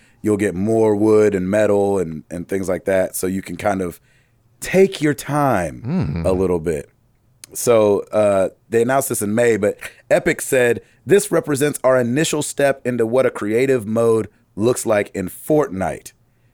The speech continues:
Speaker 1: Practice, strategize, and enjoy yourself. We can't wait to see what you do." So one of the things that people have been saying is that you're gonna be able to get in there and just build these crazy, you know, kinda like Minecraft, like,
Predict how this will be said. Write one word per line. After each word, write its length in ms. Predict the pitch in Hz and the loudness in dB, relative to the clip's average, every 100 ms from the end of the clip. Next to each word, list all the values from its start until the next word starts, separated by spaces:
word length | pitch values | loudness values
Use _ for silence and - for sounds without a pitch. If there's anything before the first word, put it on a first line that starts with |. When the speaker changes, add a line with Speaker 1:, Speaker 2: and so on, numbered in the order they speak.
| _ _ | _ _
Speaker 1:
Practice, 680 | - 160 170 170 165 - - _ | 0 0 2 0 -2 -4 -12 _
strategize, 920 | - - 131 139 139 135 131 127 127 - | -16 -2 2 2 2 4 4 4 0 -4
and 120 | 107 | -4
enjoy 340 | 104 90 117 | -2 0 2
yourself. 540 | 110 95 - 92 87 - _ _ | 2 0 0 0 0 -6 _ _
We 80 | 98 | -8
can't 240 | - 117 95 | 0 0 2
wait 160 | 107 | -2
to 60 | 101 | -2
see 140 | - | -2
what 140 | 104 95 | -2 -2
you 100 | 95 | -2
do." 260 | 98 82 - _ _ | -2 -4 -6 _ _
So 540 | - 196 185 135 117 - _ _ _ | 0 4 4 4 0 -8 _ _ _
one 220 | - 156 190 | -4 0 0
of 20 | |
the 60 | - | 0
things 220 | 165 151 | -2 0
that 220 | 131 120 - _ | 0 -2 -6 _
people 200 | - 135 | -4 -2
have 80 | 127 | -2
been 120 | 113 | -2
saying 340 | 101 156 156 131 | -2 0 0 0
is 120 | 113 | 0
that 260 | 107 104 - _ _ | 0 0 -4 _ _
you're 100 | 123 | -2
gonna 140 | 135 123 | 0 2
be 100 | 127 | 2
able 120 | 120 | 2
to 80 | 107 | 0
get 180 | 101 123 | 2 2
in 80 | 123 | 2
there 120 | 117 | 0
and 100 | 110 | 0
just 320 | 104 87 - | -4 -6 -6
build 380 | 143 151 139 110 | 0 4 4 2
these 180 | 110 95 | -4 -4
crazy, 800 | 95 90 127 147 151 160 143 143 | -8 -10 -2 0 2 0 -2 -2
you 100 | 160 | 0
know, 120 | 139 | 0
kinda 260 | - 165 185 | 0 -2 2
like 220 | 131 95 | 0 0
Minecraft, 680 | 104 123 131 120 104 85 87 | -2 0 0 -2 -4 -4 -6
like, 240 | 92 - | -6 -8